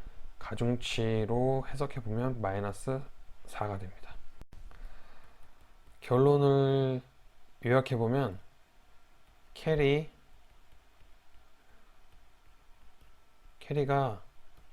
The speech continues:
발생해도 부호 비트가 일이면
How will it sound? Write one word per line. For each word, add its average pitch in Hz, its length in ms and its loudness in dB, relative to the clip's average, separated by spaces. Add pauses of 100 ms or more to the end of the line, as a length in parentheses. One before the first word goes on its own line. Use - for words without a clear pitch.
(160)
발생해도 120 840 0 (4000)
부호 123 1300 2
비트가 107 1040 0 (1120)
일이면 120 600 0